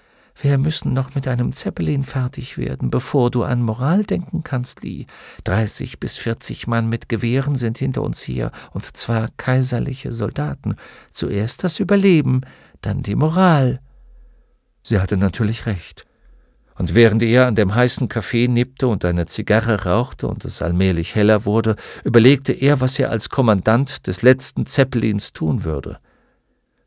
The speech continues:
Er würde sich zweifellos zurückziehen,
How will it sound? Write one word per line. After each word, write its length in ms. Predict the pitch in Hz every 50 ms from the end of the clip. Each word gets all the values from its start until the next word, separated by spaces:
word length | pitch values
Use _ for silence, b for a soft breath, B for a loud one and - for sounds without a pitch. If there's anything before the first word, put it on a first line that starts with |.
| _ _ _
Er 160 | - 110 90
würde 200 | 117 127 113 127
sich 300 | 98 123 131 - - -
zweifellos 760 | - - 131 127 131 135 139 131 - 151 147 143 139 - -
zurückziehen, 800 | - 127 113 151 156 - - - - - 98 80 80 80 82